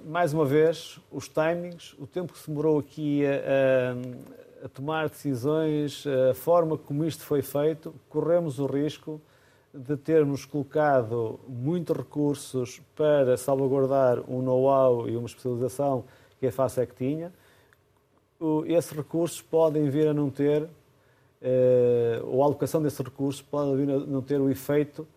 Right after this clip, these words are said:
e, eh, que se tinha com essa preocupação de manter o know-how, porque muito desse know-how já saiu, entretanto.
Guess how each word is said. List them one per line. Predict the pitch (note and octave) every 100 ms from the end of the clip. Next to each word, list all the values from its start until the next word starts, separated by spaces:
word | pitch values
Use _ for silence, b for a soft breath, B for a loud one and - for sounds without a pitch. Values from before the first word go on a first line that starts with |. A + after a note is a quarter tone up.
| b b b -
e, | C3+ C3+ C3+
eh, | C3 C3 B2+ B2 B2
que | -
se | -
tinha | D3 D3
com | - C#3+
essa | C3+ B2+
preocupação | C#3 C3+ - C3 C#3 C#3+ C#3+
de | C#3 B2
manter | C3 C3
o | C3
know-how, | A2+ G#2+ G#2+
porque | - - D#3 -
muito | D3+ F3+ D#3+
desse | C#3 D3+
know-how | C#3 C#3
já | C3
saiu, | A#2 B2+ A#2 A#2
entretanto. | G#2 - -